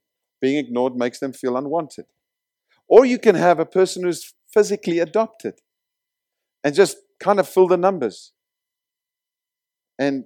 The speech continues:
and yet move from an orphanage into a real family, but not fully accepted into that family. You're not gonna get our surname. You're not gonna be able to call my dad your dad.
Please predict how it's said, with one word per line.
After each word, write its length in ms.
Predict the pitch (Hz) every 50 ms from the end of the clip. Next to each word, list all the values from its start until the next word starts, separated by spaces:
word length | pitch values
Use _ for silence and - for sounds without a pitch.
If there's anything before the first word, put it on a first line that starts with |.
| _ -
and 260 | - 131 135 127 113 - _ _ _
yet 240 | - 160 208 196 - - - - _ _ _ _ _ _ _ _ _ _ _ _ _ _
move 240 | - 123 165 170 165
from 180 | - 185 165 160
an 120 | 151 151 -
orphanage 840 | 160 175 202 196 - 160 147 165 226 196 165 - 175 - - - _ _ _ _ _ -
into 320 | - 139 139 131 156 143
a 60 | 139 127
real 200 | 131 160 175 160
family, 600 | 156 - - 202 220 220 196 156 131 120 117 _ _ _ _ -
but 80 | 147 143
not 140 | 175 220 214 - - - - -
fully 240 | 220 226 208 190
accepted 580 | 175 165 - - - - 208 - _ - 139 113
into 240 | 107 101 95 - 113
that 240 | 98 95 90 - _
family. 380 | - 107 98 90 87 90 82 _ _ _ _ _ _ _ _ _ _ _ _ _
You're 120 | - 117
not 120 | 139 170 151
gonna 180 | 143 135 123 110 _ _ _ _ _ _ _ _ -
get 120 | 117 107
our 120 | 107 113 123
surname. 500 | 123 - - 104 101 104 107 120 127 123 _ _ _ _ _ _ _ _ _ _ _ _ _ _ _ _ _ _ _ _ _ _ _ _ _ _
You're 80 | - 117
not 100 | 135 131
gonna 140 | - 139 131
be 100 | 131 123
able 160 | 127 131 131
to 80 | 117
call 400 | 117 _ - 131 117 107 92 - _ _ _ _ _ _ _ _
my 180 | - 101 107 113
dad 300 | 107 - 110 110 104 90 - _ _ _ _ _
your 160 | - 101 107 113
dad. 360 | 95 87 85 95 101 104